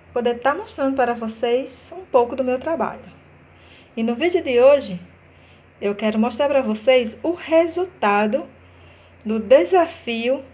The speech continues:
da hashtag Unidas no Crochê, comprando materiais com cinquenta reais.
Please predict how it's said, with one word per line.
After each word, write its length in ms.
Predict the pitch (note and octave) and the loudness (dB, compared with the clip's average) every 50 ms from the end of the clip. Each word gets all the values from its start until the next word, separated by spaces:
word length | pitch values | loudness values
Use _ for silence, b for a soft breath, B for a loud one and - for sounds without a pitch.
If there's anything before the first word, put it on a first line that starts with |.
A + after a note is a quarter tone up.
| - - - | -20 -8 -2
da 80 | G#3+ | 0
hashtag 800 | A3 A3 A3 D4+ E4 - - - - A3+ A3+ A#3 A3+ A3+ B3+ - - | 0 0 0 -2 -2 -4 -6 -4 0 2 2 2 2 -2 -6 -8 -6
Unidas 600 | C#4+ E4 E4+ C#4 A#3 A3 A#3 C#4 C4+ D4+ C#4+ - | -6 -4 -2 0 2 2 2 2 0 -4 -6 -8
no 100 | D4+ D4 | -10 -10
Crochê, 640 | - D#4+ D#4+ D#4+ - - - - F#3+ E3 D#3 - F3 - _ _ _ - - _ _ - B B B B B B B B B B | -8 -10 -10 -10 -10 -12 -10 -8 -8 -8 -8 -10 -14 -20 _ _ _ -20 -20 _ _ -20 B B B B B B B B B B
comprando 460 | - A3+ A3 A3 B3 D4+ F4 F4 E4 | -6 -2 -2 0 0 0 0 0 -2
materiais 560 | D#4+ D4+ D4 D4 C#4 C4+ B3 A#3+ B3 C4 B3+ | -4 -4 0 2 2 4 4 4 2 2 0
com 120 | - D4+ D4 | -6 -10 -10
cinquenta 540 | D4 - D#4 D4 - - A#3 C4+ C4 E4 | -10 -10 -14 -12 -8 -6 -4 -4 -2 -2
reais. 640 | D#4+ D4+ E4 F#4 E4+ A3+ - - - - - - | -2 0 0 -2 0 -2 -4 -6 -10 -16 -16 -18